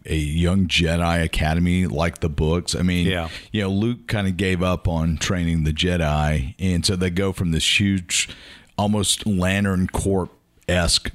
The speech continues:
Speaker 1: type,
Speaker 2: Yeah.
Speaker 1: like, protectors of the peace to
Speaker 2: Uh-huh.
Speaker 1: a crotchety old man with blue milk or
Speaker 2: Yeah.
Speaker 1: red milk or
Speaker 2: <laughs>
Speaker 1: whatever, or purple, whatever. And, I don't know. It, it, it was not the arc that I had envisioned being
Speaker 2: Mm-hmm.
Speaker 1: finished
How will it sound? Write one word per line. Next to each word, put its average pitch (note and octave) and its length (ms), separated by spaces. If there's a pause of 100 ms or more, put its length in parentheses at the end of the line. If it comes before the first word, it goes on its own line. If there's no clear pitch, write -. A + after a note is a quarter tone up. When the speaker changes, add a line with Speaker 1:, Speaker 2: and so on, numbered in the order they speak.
Speaker 1:
type, F2 400
Speaker 2:
Yeah. G2+ 280 (500)
Speaker 1:
like, F2 240 (500)
protectors G#2 540
of F#2 100
the E2 100
peace G2+ 540
to - 200
Speaker 2:
Uh-huh. F2 360 (260)
Speaker 1:
a F2+ 60
crotchety F2+ 460
old D#2+ 200
man E2+ 520
with D#2+ 220
blue E2+ 180
milk E2+ 400
or D2 160
Speaker 2:
Yeah. E2+ 280
Speaker 1:
red F#2 260
milk E2 260
or E2 100
Speaker 2:
<laughs> E2 40
Speaker 1:
whatever, E2 440
or D2+ 60
purple, D#2+ 500
whatever. D2+ 520 (720)
And, B2 300
I F2+ 720
don't C2+ 120
know. A#1 280
It, G2+ 220
it, G2+ 260
it A2 160
was A2 200
not A#2 260
the A2 220
arc F#2 340
that F2 180
I E2+ 200
had E2+ 160
envisioned E2 600
being D#2 280
Speaker 2:
Mm-hmm. F#2+ 80
Speaker 1:
finished - 880